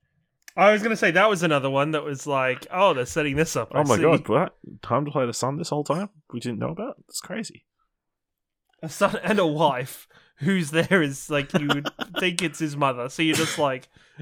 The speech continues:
Speaker 1: "Where have these two characters just kinda rocked up with from?"
Speaker 2: I mean,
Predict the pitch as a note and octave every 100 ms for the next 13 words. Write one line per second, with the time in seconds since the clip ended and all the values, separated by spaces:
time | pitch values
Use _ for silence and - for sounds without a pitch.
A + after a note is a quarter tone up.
0 | - G3+ C4+ D4+ - A#3+ E4 - F#3+ -
1 | C3+ C#3 - D3+ C#3 - B2+ A#2+ B2+ C3
2 | - C3 - B2+ B2+ D#3+ D3 C3 A#2 B2+
3 | G2 G#2+ G2